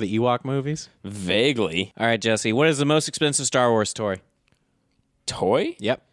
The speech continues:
Speaker 2: Is it a functional double-ended lightsaber?
Speaker 1: And then, no, it is not, but then, uh, just for fun, you can tell me how much it costs. <laughs>
Speaker 2: Well,
Speaker 1: Take
Speaker 2: what
Speaker 1: a
Speaker 2: is
Speaker 1: guess.
Speaker 2: it?
Speaker 1: Well, you take a guess. Take, that's not, that's not it.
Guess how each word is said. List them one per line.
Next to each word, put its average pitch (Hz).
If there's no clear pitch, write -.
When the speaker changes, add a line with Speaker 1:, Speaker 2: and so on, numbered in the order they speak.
Speaker 2:
Is 107
it 123
a 113
functional 117
double-ended 104
lightsaber? 147
Speaker 1:
And 104
then, 104
no, 107
it 107
is 107
not, 123
but 107
then, 98
uh, 92
just -
for -
fun, 101
you 98
can -
tell 101
me 95
how 95
much 95
it -
costs. 90
<laughs> -
Speaker 2:
Well, 185
Speaker 1:
Take 190
Speaker 2:
what 247
Speaker 1:
a -
Speaker 2:
is 339
Speaker 1:
guess. 117
Speaker 2:
it? -
Speaker 1:
Well, 185
you 320
take 381
a 392
guess. 381
Take, 208
that's 147
not, 190
that's -
not 139
it. 90